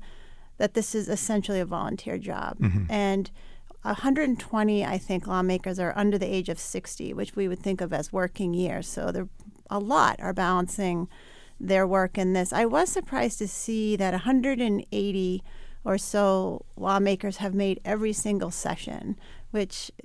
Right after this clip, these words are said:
Speaker 1: it's a long session. I don't make every session. Um, it's tough. So, and that's almost half the House. So that, that number jumped out at me.
Speaker 2: So is there, is there a best method that you found that, that to current, that we have to figure out whether our state lawmakers are, are showing up and, you know, putting in the work?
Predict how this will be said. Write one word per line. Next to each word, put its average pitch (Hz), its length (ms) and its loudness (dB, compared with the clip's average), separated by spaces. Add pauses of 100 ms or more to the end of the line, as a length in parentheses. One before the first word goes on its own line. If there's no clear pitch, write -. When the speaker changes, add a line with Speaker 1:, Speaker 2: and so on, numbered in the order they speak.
(120)
Speaker 1:
it's - 180 -4
a 370 80 4
long 247 400 4
session. 214 480 2
I 202 100 4
don't 269 200 4
make 226 200 -2
every 214 200 -2
session. - 520 -4 (400)
Um, 190 240 0
it's - 200 -2
tough. 294 320 0
So, 220 400 4
and 226 180 4
that's 254 180 2
almost 233 280 2
half 208 260 -4
the 196 80 0
House. 185 360 -2
So - 100 -4
that, 247 260 2
that 233 240 0
number 226 260 2
jumped 180 300 -2
out - 160 -2
at - 80 -4
me. - 380 -6 (320)
Speaker 2:
So 185 180 8
is 175 160 2
there, 160 180 6
is 143 140 4
there 143 120 6
a 131 40 4
best 156 320 4
method 127 300 6
that 120 100 4
you 113 80 4
found 120 380 8
that, 107 140 2
that 120 140 0
to 120 120 6
current, 123 320 6
that 113 80 8
we 107 100 6
have 107 140 2
to 98 100 4
figure 110 220 6
out 107 80 4
whether 101 240 6
our 101 80 4
state 113 200 4
lawmakers 101 520 6
are, 104 120 4
are 101 100 6
showing 101 340 6
up 104 180 4
and, 98 160 4
you 104 80 4
know, 92 140 4
putting 110 260 6
in 107 80 6
the 107 80 6
work? 107 300 -2